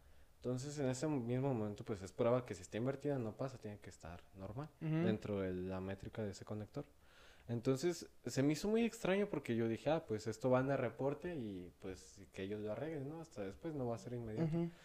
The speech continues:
Speaker 1: Entonces, el, el, el eléctrico que podemos ver aquí.
Speaker 2: Como ya, como ya comentamos, perdón, chava, que te interrumpa. La construcción de un hospital tiene que llevar muchos departamentos y, pues, el departamento de electricidad es muy importante.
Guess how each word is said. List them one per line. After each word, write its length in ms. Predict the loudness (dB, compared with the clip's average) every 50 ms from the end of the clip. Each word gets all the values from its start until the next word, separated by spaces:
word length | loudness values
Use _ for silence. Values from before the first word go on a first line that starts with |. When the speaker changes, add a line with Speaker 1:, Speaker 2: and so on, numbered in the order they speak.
| -20 -18 -8 -2
Speaker 1:
Entonces, 600 | 0 0 2 2 2 2 0 -4 -6 -8 -10 -12 -18 -20 -20 -20 -14 -2
el, 240 | 4 6 6 6 6 6
el, 200 | 6 6 6 6 6
el 320 | 6 8 8 8 8 8 8
eléctrico 460 | 8 8 6 4 2 -2 -2 -2 -2
que 100 | -2 -2
podemos 340 | 2 2 4 4 4 2 4
ver 120 | 4 4
aquí. 280 | 4 2 0 -6 -10 -10 -12 -20 -20 -20 _ -20 -20 -20 -14 -2
Speaker 2:
Como 180 | 2 6 10 12
ya, 180 | 12 12 12 12
como 160 | 8 8 8
ya 80 | 8 8
comentamos, 420 | 8 6 6 8 8 8 8 8
perdón, 240 | 8 8 8 8 6
chava, 160 | 6 6 6
que 60 | 6
te 60 | 4 4
interrumpa. 420 | 2 2 2 2 2 2 2 0 2 0 0 0 0 -2 -4 -6 -16 -16 -14 -14 -12 -2 8
La 140 | 12 12 12
construcción 380 | 12 12 10 8 6 8 10 12
de 60 | 12
un 40 | 10
hospital 320 | 10 10 10 10 12 12
tiene 160 | 12 8 6
que 80 | 8 10
llevar 300 | 10 12 12 12 12 12
muchos 340 | 12 8 8 6 6 6 6
departamentos 800 | 6 10 8 8 8 8 6 6 6 10 12 12 10 12 10 6
y, 100 | 4 6
pues, 220 | 8 6 8 10
el 80 | 8 8
departamento 500 | 10 8 8 6 8 6 6 8 8 8
de 60 | 8
electricidad 340 | 8 6 4 4 6 8 8
es 100 | 8 6
muy 120 | 4 2
importante. 480 | 4 4 2 0 0 0 -2 -4 -6